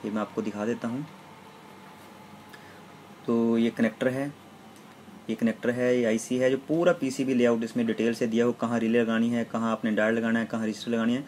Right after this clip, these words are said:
तो आपके लिए बनाना बहुत ही आसान हो जाएगा। इसकी cutting करके आपने Virovi board के ऊपर लगा लेना है। तो मैं अभी जैसे आपको मैंने पहले दिखाया है जो demo में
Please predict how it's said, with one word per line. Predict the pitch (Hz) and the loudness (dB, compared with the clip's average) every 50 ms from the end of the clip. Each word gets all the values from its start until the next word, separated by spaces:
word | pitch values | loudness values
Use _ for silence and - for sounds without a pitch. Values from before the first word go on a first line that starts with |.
| - - - - - - | -10 -18 -20 -8 0 2
तो | 123 | 2
आपके | 120 - - | 2 2 2
लिए | 131 135 | 0 2
बनाना | 123 120 117 117 123 123 117 | 2 4 4 4 4 2 2
बहुत | 110 110 110 131 139 - 113 | 2 0 0 0 -2 -2 0
ही | 120 127 151 151 | 0 0 0 0
आसान | - 113 - - 113 123 131 | -2 -4 -4 -2 -2 0 0
हो | 120 113 | 0 0
जाएगा। | 110 117 113 117 135 151 156 - - - - - - - | 2 2 2 0 0 -4 -6 -8 -16 -20 -20 -14 -8 -8
इसकी | 127 - - 127 | -6 -4 -6 -4
cutting | - 131 117 - 156 156 | -2 -2 0 0 2 4
करके | 151 139 127 - 139 | 4 2 2 4 2
आपने | 131 123 123 131 139 156 170 - - - - - - - 113 | 2 2 2 2 0 0 -2 -4 -12 -20 -20 -20 -10 -4 0
Virovi | 113 120 123 123 131 | 2 4 4 4 2
board | 120 117 113 113 110 | 2 2 2 2 2
के | - 120 | 0 -4
ऊपर | 107 - 113 | -2 -2 -2
लगा | 110 107 104 107 120 | 0 0 2 2 2
लेना | 131 127 127 123 | 2 2 2 0
है। | 120 135 156 190 - - - - - - - - - - | -2 -4 -6 -8 -10 -16 -20 -20 -20 -20 -20 -20 -8 -4
तो | 113 110 107 107 104 | -2 -2 0 0 0
मैं | 107 110 | 0 0
अभी | 107 104 113 110 | 0 0 0 0
जैसे | 110 107 104 - 123 | 0 0 0 0 0
आपको | 110 - - 113 | -2 -2 -2 -2
मैंने | 110 110 107 | -2 -2 -2
पहले | - 113 107 110 113 | -2 -2 0 0 0
दिखाया | 110 104 - - 107 110 120 127 131 | -2 -2 -4 -4 0 2 4 4 4
है | 123 113 107 | 2 0 -2
जो | 104 117 151 202 202 - - - - - - - - - - - - - - - - - - - - | -2 -4 -4 -6 -8 -12 -18 -20 -20 -20 -20 -20 -20 -20 -20 -20 -20 -20 -20 -20 -20 -20 -16 -12 -10
demo | 107 104 104 104 104 113 117 | -6 -4 -2 0 0 2 2
में | 117 127 170 | 2 0 -2